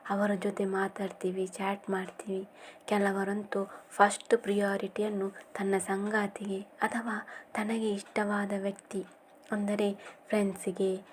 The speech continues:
ಅಥವಾ ರಿಲೇಟಿವ್ಸ್ ಕೂಡ ಆಗಿರಬಹುದು, ಅವರಿಗೆ ತನ್ನ ಸಮಯವನ್ನು ಮೀಸಲಿಡುತ್ತಾರೆ. ಹೇಗೆಂದರೆ ತನ್ನ ಎಲ್ಲ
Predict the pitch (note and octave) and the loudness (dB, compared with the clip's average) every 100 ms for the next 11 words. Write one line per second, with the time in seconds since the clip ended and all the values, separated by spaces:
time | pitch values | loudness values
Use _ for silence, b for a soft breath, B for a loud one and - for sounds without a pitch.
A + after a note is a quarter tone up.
0 | B - G#3 G#3 G3+ F#3+ G3+ G3+ G3 F#3+ | B -2 2 2 2 2 2 2 2 2
1 | - F#3+ F#3 - G#3 A#3+ A3+ G#3 F#3+ F#3+ | 0 -4 0 2 4 4 2 2 0 -2
2 | F#3+ F#3+ F3+ B B - G3+ A3+ A3+ A3 | -4 -4 -6 B B 0 0 2 2 2
3 | G#3+ G3+ G3 F#3 G3 G3+ G3 F#3+ F#3 F#3 | 2 0 -2 -2 -2 -2 0 -2 -2 -2
4 | G3+ G#3 G3+ G3 F#3+ F#3 - F#3+ F#3+ F#3+ | -2 -2 0 0 0 -2 -4 -4 -2 -4
5 | F#3 - B B B - A3+ A3+ G#3 G3+ | -6 -14 B B B 2 4 6 4 2
6 | G#3 G3+ G3 - - G#3+ G3+ G3+ F#3+ F#3+ | 2 2 0 -6 -8 -4 -2 -2 -2 -2